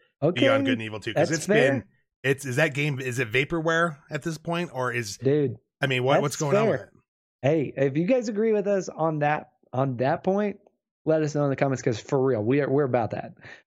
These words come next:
Speaker 1: Um, well, Halo Titan, you wanna, you wanna tell us about the Backlog Life tip of the week
Speaker 2: I
Speaker 1: this
Speaker 2: don't.
Speaker 1: week? You don't?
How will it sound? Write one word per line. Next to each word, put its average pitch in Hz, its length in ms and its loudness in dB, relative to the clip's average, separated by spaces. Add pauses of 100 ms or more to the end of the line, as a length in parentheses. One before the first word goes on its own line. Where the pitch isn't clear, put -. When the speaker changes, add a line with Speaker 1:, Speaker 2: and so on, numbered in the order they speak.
(120)
Speaker 1:
Um, 127 500 0 (380)
well, 170 360 0
Halo 160 280 0
Titan, 147 400 0 (160)
you 131 100 0
wanna, 151 420 2
you 143 140 0
wanna 151 160 0
tell 151 180 2
us 151 120 -4
about 147 160 2
the 147 80 0
Backlog 147 800 0 (100)
Life 127 560 -2 (300)
tip - 240 -6 (120)
of 135 160 -2
the 127 120 2
week 156 360 -2 (120)
Speaker 2:
I 120 80 -8
Speaker 1:
this 131 160 0
Speaker 2:
don't. 117 80 -6
Speaker 1:
week? 196 180 0 (640)
You 151 80 4
don't? 156 320 2